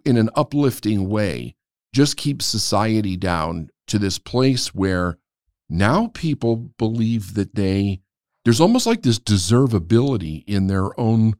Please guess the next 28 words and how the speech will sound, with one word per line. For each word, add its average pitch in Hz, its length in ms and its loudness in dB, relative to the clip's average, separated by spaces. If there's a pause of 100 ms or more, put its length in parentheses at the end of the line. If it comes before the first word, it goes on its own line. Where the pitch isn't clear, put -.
(380)
loathing 110 600 2
of 92 220 -8 (160)
where 113 260 0
they 101 180 0
are. 76 280 -6 (420)
I, 73 100 -12 (140)
they 65 80 -6
don't 85 160 2
accept 131 300 -2
responsibility. 104 760 -2
They've 82 240 -6
bought 92 300 0
into 101 460 0
victimization 90 920 -4
as 85 200 -8
an 85 80 -4
ideology. 87 800 -4
They 80 200 -8
identify 110 840 0
with 95 320 -2
it 92 220 -4 (500)
very 113 480 2
deeply, 92 680 -2 (480)
and 82 340 -2
nothing 120 540 -2 (220)
should 98 280 -4
come 92 240 -4
any, 101 200 -2